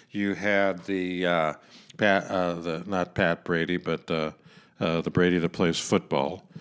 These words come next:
You had, um, the, oh my gosh, there's just a lot of people that have been implicated in taking the money, but the Major League Baseball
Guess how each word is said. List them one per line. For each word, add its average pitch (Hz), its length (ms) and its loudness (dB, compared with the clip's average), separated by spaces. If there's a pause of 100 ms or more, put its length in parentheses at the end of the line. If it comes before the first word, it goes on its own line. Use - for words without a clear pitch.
(340)
You 110 280 2
had, 107 760 0
um, 87 500 -4 (880)
the, 90 760 -2 (640)
oh 92 180 -10
my 82 160 -8
gosh, 101 420 -4
there's 87 140 -6
just 95 240 -8
a 101 40 -6
lot 98 260 0
of 95 80 -6
people 110 400 -2
that 85 160 -2
have 87 120 -6
been 87 200 -2
implicated 95 640 -2
in 85 140 -4
taking 98 380 -2
the 87 40 -4
money, 120 240 0
but 120 160 -4
the 120 100 0
Major 120 340 0
League 110 200 0
Baseball 104 640 0